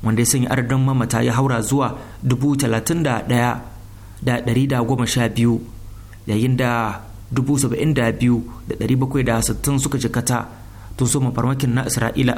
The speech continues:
bayan harin Hamas na ranar bakwai ga watan Oktoba. Babban sakataren Majalisar Ɗinkin Duniya, Antonio Guterres, ya nanata a jiya Litinin cewa akwai buƙatar a gaggauta tsagaita wuta a yakin na Gaza, alfarmar watan Ramadana, a kuma saki duk waɗanda ake garkuwa da su.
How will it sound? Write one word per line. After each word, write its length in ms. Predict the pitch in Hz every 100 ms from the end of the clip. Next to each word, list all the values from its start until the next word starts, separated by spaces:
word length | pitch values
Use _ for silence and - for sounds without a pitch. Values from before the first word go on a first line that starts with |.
| 120
bayan 240 | 123 120
harin 200 | 123 120
Hamas 320 | 104 117 113 123
na 80 |
ranar 220 | 120 120 120
bakwai 240 | 131 131
ga 120 | 117 113
watan 160 | 113 120
Oktoba. 480 | - - 123 120 107 - - - - - - - -
Babban 240 | 107 127 123
sakataren 300 | 131 131 120
Majalisar 440 | 117 117 123 135
Ɗinkin 320 | 123 131 131 123
Duniya, 300 | 135 131 135
Antonio 400 | 175 165 147 139
Guterres, 500 | 107 - 117 113 - - - -
ya 180 | 127 135
nanata 440 | 139 120 131 120
a 80 | 120
jiya 300 | 113 143 123
Litinin 320 | 117 117 131
cewa 480 | 131 - 117 113 107 - - - -
akwai 180 | - 123
buƙatar 380 | 123 127 127 131
a 40 | 117
gaggauta 400 | 120 123 131 113
tsagaita 380 | 135 131 - 117
wuta 380 | 127 139 135 135
a 180 | 117
yakin 360 | 110 127 135 117
na 80 | 113
Gaza, 400 | 120 117 117 104 - - - -
alfarmar 480 | 120 131 127 127 131
watan 240 | 143 139
Ramadana, 560 | 110 110 113 120 120 107 - - - - -
a 60 |
kuma 180 | - 123
saki 300 | 113 113 131
duk 100 | 165
waɗanda 380 | 170 113 127 107
ake 160 | - 117
garkuwa 400 | 110 - 120 117
da 60 |
su. 300 | 107 - 113